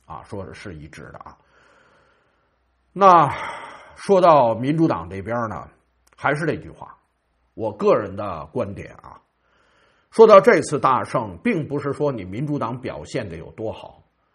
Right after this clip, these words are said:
你推的人选有多棒。刚才说到弗吉尼亚那个琼斯，好，自己开车超速一百八十六，开这么快，你还当总检察长，你合适吗？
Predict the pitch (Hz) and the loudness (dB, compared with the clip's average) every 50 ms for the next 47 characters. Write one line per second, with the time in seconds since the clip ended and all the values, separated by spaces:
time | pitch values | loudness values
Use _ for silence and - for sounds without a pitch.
0 | _ _ _ _ _ _ 139 143 143 139 139 - - 196 196 165 143 127 113 113 | _ _ _ _ _ _ -6 -6 -6 -6 -6 -2 -2 -2 0 0 0 -2 -2 -2
1 | 120 127 160 185 165 - 101 92 98 113 117 95 - - - 127 139 135 - 135 | -4 -4 -4 -6 -6 -6 -8 -8 -8 -8 -8 -10 -10 -10 -8 -6 -6 -4 -4 -4
2 | 85 - - _ _ _ _ - 147 151 139 135 139 151 147 139 135 127 113 107 | -6 -6 -12 _ _ _ _ -10 -6 -4 -4 -4 -2 -4 -2 -2 -2 -2 -2 -4
3 | - 143 139 120 135 135 135 131 135 135 120 113 113 117 113 110 113 107 - - | -8 -10 -10 -8 -8 -8 -8 -6 -4 -4 -4 -4 -6 -6 -8 -8 -10 -12 -12 -12
4 | 117 139 143 139 - 151 156 151 147 147 - - _ _ _ _ _ _ - 101 | -10 -10 -10 -8 -6 -4 -4 -4 -4 -8 -14 -20 _ _ _ _ _ _ -10 -8
5 | 82 92 110 113 - 160 131 98 101 98 - 151 147 147 147 156 147 147 - 156 | -8 -8 -8 -6 -6 -6 -6 -6 -8 -8 -4 -4 -4 -2 -2 -4 -4 -2 0 0
6 | 151 151 147 - 151 131 123 120 113 101 85 85 - 147 160 139 151 165 175 160 | 0 2 0 -2 -4 -4 -4 -4 -4 -6 -6 -2 0 0 0 2 0 0 0 0
7 | - - - - _ _ _ _ _ _ _ - - 180 170 156 202 139 117 92 | -2 -2 -6 -12 _ _ _ _ _ _ _ -4 -2 0 2 4 2 2 2 -2
8 | - 143 117 87 78 - _ _ _ _ _ - 117 120 110 107 131 135 135 - | -6 -6 -6 -6 -8 -14 _ _ _ _ _ -10 -8 -8 -6 -4 -6 -4 -2 -2
9 | 151 156 156 143 156 - 117 113 143 165 156 - 78 73 76 - - 85 101 85 | -2 -2 -4 -6 -8 -10 -10 -8 -8 -8 -8 -8 -10 -12 -14 -14 -12 -12 -10 -10
10 | 78 65 65 64 71 80 104 120 117 - - 123 139 160 - - - 143 117 85 | -12 -14 -14 -16 -16 -14 -12 -12 -12 -12 -8 -4 -4 -4 -4 -4 -6 -8 -8 -8
11 | 78 76 | -10 -14